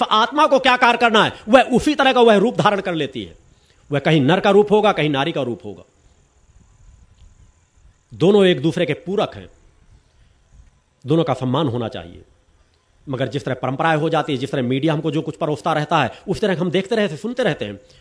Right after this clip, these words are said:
मीडिया यदि सही कार्य समाज हित का करने लगे, निश्चित काफी समय से जिस तरह भ्रष्टाचारों को उजागर किया जा रहा है, जन-, जनहित में बहुत कुछ कार्य हो रहा है।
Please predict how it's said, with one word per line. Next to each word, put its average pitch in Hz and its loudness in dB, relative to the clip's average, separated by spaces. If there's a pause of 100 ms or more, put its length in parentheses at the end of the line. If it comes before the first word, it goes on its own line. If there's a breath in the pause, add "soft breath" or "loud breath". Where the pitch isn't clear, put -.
(420 soft breath)
मीडिया 185 4
यदि 180 2
सही 175 2
कार्य 190 2
समाज 170 0
हित 175 -6
का 190 0
करने 180 -2
लगे, 190 2
निश्चित 175 -2
काफी 175 0
समय 170 -2
से 143 -2 (200 loud breath)
जिस 160 -6
तरह 185 0
भ्रष्टाचारों 165 -2
को 165 -4
उजागर 170 0
किया 175 -2
जा 170 0
रहा 175 0
है, 165 -10
जन-, 147 -6
जनहित 160 -2
में 156 -6
बहुत 131 -4
कुछ - -12
कार्य 160 -4
हो 120 -6
रहा 90 -10
है। 85 -18